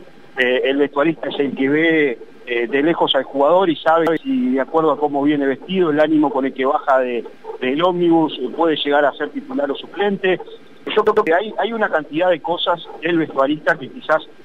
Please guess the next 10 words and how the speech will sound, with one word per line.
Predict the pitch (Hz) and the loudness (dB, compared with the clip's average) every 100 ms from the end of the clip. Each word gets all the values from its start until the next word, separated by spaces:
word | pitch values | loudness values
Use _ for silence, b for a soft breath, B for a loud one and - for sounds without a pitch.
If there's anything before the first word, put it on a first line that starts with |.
| - - | -20 -4
eh, | 123 127 | -2 0
no | 160 | 0
se | - | 0
tenía | 156 147 165 160 | -4 -4 -2 -2
tan | 139 143 | 0 -2
en | 135 | -2
cuenta. | 123 135 113 110 98 - B - | -2 -2 -2 -4 -4 -6 B -14
Y | - 208 | 0 2
obviamente, | 175 180 170 175 170 202 208 220 - | 4 4 2 0 0 2 4 4 2
eh, | 131 123 120 117 | -2 0 2 0